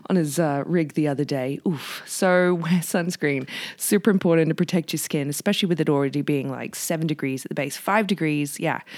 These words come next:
at, uh, the Horseman this morning. Pretty, uh, warm winds yesterday, but the skiing was awesome. Like,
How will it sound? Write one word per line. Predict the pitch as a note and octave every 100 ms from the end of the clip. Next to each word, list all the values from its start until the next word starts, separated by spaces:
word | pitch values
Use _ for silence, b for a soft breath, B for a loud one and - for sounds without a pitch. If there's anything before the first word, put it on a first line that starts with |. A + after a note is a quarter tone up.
| B B B -
at, | D#3+ D3 C#3+ C#3+
uh, | C#3 - -
the | D#3+
Horseman | D3+ D3 D3 D#3 C#3+
this | C#3+ -
morning. | C#3+ C#3 C#3
Pretty, | D3+ A#3+ A#4 C5 A4+
uh, | D#4+ A#3+ G#3+ F#3+ F3 E3
warm | E3 G#3 F3
winds | F#3+ F3
yesterday, | E3 - D3+
but | D3 D3
the | D#3+
skiing | - A3 A3+ B3
was | C4 G#3 -
awesome. | E3 G3+ E3 C3
Like, | C#3 C3+